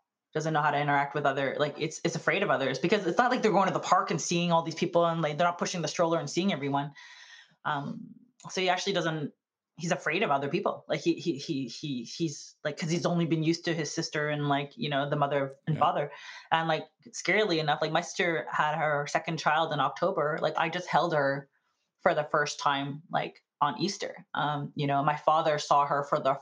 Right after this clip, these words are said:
Speaker 1: first time. You know, my dad's in a siesta day, like, in a residence. Like, there's only two people that are allowed to visit. Like,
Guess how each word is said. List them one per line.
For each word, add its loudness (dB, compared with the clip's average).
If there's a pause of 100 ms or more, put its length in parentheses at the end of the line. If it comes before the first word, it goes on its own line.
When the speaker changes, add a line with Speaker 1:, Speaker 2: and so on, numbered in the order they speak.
Speaker 1:
first -2
time. -2 (540)
You 8
know, 6
my 2
dad's 6
in 2
a 2
siesta 2
day, 2
like, -2
in -2
a -2
residence. 0
Like, -2 (280)
there's 4
only 2
two 2
people 0
that 4
are 6
allowed 6
to 2
visit. 2
Like, 0